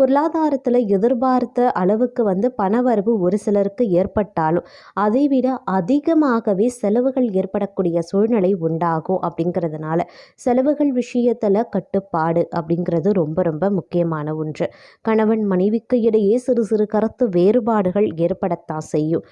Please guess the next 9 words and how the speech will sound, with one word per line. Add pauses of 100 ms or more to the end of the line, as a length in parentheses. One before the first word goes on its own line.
(200)
உடல்
நலத்துல
சிறு
சிறு
பிரச்சனைகள்
ஏற்பட்டு
மருத்துவ
செலவுகளும்
உண்டாவதற்கான